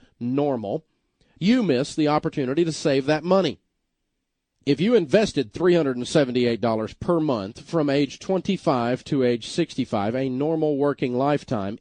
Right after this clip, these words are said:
in the average mutual fund, averaging twelve percent, the seventy-year stock market average, you would have four million four hundred and forty-seven thousand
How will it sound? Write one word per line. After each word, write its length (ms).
in 160
the 180
average 440
mutual 400
fund, 420
averaging 540
twelve 340
percent, 420
the 80
seventy-year 600
stock 320
market 320
average, 400
you 180
would 140
have 320
four 400
million 560
four 280
hundred 280
and 160
forty-seven 800
thousand 720